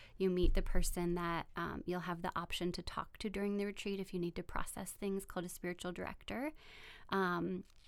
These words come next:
and then you enter the great silence in the evening, that first day of the retreat. You eat meals in silence. Um, you do have the option to meet with a spiritual director at those retreats, so you can meet daily. You just have, like, a regular ten A M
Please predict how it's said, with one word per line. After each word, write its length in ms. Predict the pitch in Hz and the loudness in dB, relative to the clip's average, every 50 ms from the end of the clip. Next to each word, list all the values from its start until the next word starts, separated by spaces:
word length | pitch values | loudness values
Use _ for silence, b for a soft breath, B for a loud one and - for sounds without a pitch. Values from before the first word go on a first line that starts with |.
| - - - | -8 0 4
and 140 | 214 220 226 | 6 8 8
then 140 | 226 220 | 8 8
you 100 | 226 226 - | 6 6 4
enter 280 | - 208 220 - 220 208 | 4 4 4 4 2 0
the 140 | 190 190 180 | 2 0 0
great 280 | - 180 180 - - | 0 0 -2 -2 -2
silence 720 | - - - 170 175 170 170 170 170 - - - - - - | -4 -2 0 0 2 2 2 2 0 -2 -2 -6 -8 -6 -2
in 140 | 180 175 | 0 0
the 180 | 170 170 170 - 180 | 0 0 0 0 0
evening, 640 | 175 170 160 170 170 170 170 175 175 170 170 175 - - - - | 0 0 0 0 0 0 0 0 0 0 0 -2 -4 -8 -10 -4
that 200 | - 170 - - | -2 -2 -2 -4
first 380 | - - 175 165 165 - - | -6 -6 -4 -4 -4 -6 -6
day 100 | - 175 | -4 -4
of 120 | 175 175 170 | -4 -4 -4
the 100 | 180 - | -4 -4
retreat. 500 | - 185 - - - 170 190 233 - - B B B B B B B B B | -4 -6 -6 -6 -4 -4 -4 -4 -6 -8 B B B B B B B B B
You 100 | B 208 196 | B 2 2
eat 220 | 226 208 - - | 4 2 2 4
meals 320 | 190 185 170 170 180 - - | 2 2 2 2 0 0 0
in 140 | 233 233 | 0 0
silence. 760 | - - 247 247 247 240 247 254 254 254 247 - - - - - - | 0 0 -2 0 0 0 0 0 0 0 -2 -4 -6 -8 -8 -6 -4
Um, 460 | 190 185 175 170 170 165 180 180 180 180 - - - - - | -2 -2 0 0 0 -2 -2 -4 -6 -8 -6 -8 -6 -2 0
you 160 | 202 202 202 | 2 2 2
do 480 | 175 196 196 190 196 196 202 202 185 - - | 4 6 6 8 8 8 6 4 2 0 -2
have 200 | 180 190 190 180 | -4 -4 -2 -2
the 120 | 190 - | -2 -2
option 380 | - 170 - - - 190 185 185 | -2 -2 -2 0 2 2 2 0
to 120 | - - | 0 -2
meet 200 | 180 180 180 - | 0 0 0 0
with 160 | 180 180 170 175 | -2 -4 -4 -6
a 60 | 180 | -8
spiritual 420 | - - - 180 175 - - 180 | -6 -6 -6 -6 -6 -6 -6 -6
director 440 | 175 - 175 170 165 - - - 190 | -6 -4 -6 -6 -6 -8 -8 -6 -6
at 180 | 180 127 - - | -6 -6 -6 -4
those 240 | 180 170 170 175 | -4 -4 -4 -4
retreats, 500 | 185 180 175 - - - 170 175 175 - - | -4 -6 -6 -6 -4 -2 -2 -2 -2 -4 -4
so 300 | - 180 170 170 170 165 B B B B B B | -2 0 0 0 -2 -4 B B B B B B
you 100 | - 185 | -4 -2
can 180 | - 202 180 | 2 2 2
meet 220 | 175 180 170 - - | 4 4 2 2 0
daily. 340 | 175 170 165 180 175 170 170 | -2 -2 0 0 0 0 2
You 300 | 170 170 175 165 180 160 | 2 0 0 -2 -4 -4
just 200 | 160 170 165 - | -6 -8 -8 -6
have, 200 | - 160 165 185 | -4 -4 -4 -4
like, 160 | 170 - - | -6 -6 -6
a 60 | 175 | -6
regular 420 | 165 165 160 160 175 170 175 175 | -4 -4 -4 -2 -4 -4 -4 -6
ten 260 | 180 - - 180 170 175 | -6 -6 -4 -4 -2 -2
A 140 | 175 175 | -2 -2
M 300 | 175 165 165 170 170 170 | -2 -2 -2 -2 -2 -4